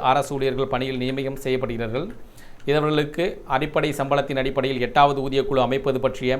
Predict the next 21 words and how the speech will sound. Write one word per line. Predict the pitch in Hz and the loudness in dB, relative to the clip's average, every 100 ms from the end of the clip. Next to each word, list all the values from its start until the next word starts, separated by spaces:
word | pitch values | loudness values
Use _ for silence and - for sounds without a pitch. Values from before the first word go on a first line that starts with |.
| 123 | 0
மாற்றங்கள் | 135 135 127 123 | 0 0 0 0
நடைமுறைக்கு | 123 135 131 127 | 2 2 2 0
வரும் | 120 127 | 0 0
பட்சத்தில் | 123 123 113 151 - - - - - | 0 -2 -2 -4 -8 -14 -16 -2 4
அவர்களுக்கு | 135 151 143 139 135 | 6 6 4 0 0
சம்பள | 135 156 147 | 2 4 4
உயர்வு | 143 135 139 - - - 135 | 4 2 0 -4 -8 -2 0
இருக்கும் | 147 156 135 | 0 0 0
என்றும் | 131 127 | 0 0
எதிர்பார்க்கப்படுகிறது. | 131 139 135 135 123 120 117 202 - - - - - | 2 2 0 -2 -2 -2 -2 -6 -10 -18 -18 -6 -2
குறிப்பாக | 156 160 156 135 151 - | 0 6 6 6 2 -4
ஃபிட்மென்ட் | 143 143 160 160 | -6 -2 0 4
காரணியின் | 147 143 143 131 | 4 4 2 0
அடிப்படையில் | 143 147 139 143 | 0 0 0 0
இந்த | 135 131 | -2 -2
சம்பள | 131 143 143 | -2 0 2
உயர்வு | 135 131 127 | 2 2 2
இருக்கும் | 143 143 127 | 0 0 0
என்றும் | 131 131 | 0 0
எதிர்பார்ப்பை | 135 135 127 131 123 | 2 4 2 2 0
ஏற்படுத்தியுள்ளது. | 123 120 120 117 127 | 0 -2 -4 -2 -2